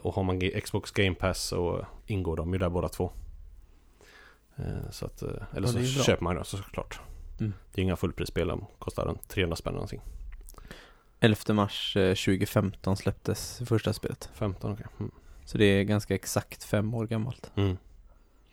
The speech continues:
Speaker 1: Men det märks inte, alltså, jag ser ingen större skillnad på dem. Rent
Speaker 2: Nej.
Speaker 1: grafiskt, alltså, det första är i stort sett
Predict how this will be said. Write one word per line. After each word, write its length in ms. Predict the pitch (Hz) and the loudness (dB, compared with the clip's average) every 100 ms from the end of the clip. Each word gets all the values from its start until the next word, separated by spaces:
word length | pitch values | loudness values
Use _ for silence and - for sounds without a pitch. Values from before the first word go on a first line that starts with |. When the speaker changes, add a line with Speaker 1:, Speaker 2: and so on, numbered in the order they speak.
| - _ | -20 _
Speaker 1:
Men 120 | - | 2
det 80 | 95 | 4
märks 280 | 92 85 - | 4 2 0
inte, 200 | 92 - | 0 0
alltså, 320 | - 92 90 80 - 95 - - | 2 2 0 -4 -10 -12 -12 -10
jag 280 | 90 95 98 | -4 -2 0
ser 220 | - 104 | 4 6
ingen 160 | 95 87 | 6 4
större 200 | - 78 | 0 0
skillnad 320 | - 87 82 | 0 0 2
på 100 | 98 | 0
dem. 120 | 78 - - - - - - | 0 -4 -16 -20 -20 -20 -8
Rent 180 | - 104 | 2 4
Speaker 2:
Nej. 80 | - | 4
Speaker 1:
grafiskt, 420 | 92 85 78 76 | 2 2 -2 -2
alltså, 160 | 78 - | -2 0
det 240 | 85 80 | 0 0
första 340 | - 82 - 73 | -2 -4 -2 -2
är 40 | |
i 160 | 65 - | 0 -2
stort 320 | - - - | -4 -4 -4
sett 420 | - - - - | -4 -6 -10 -12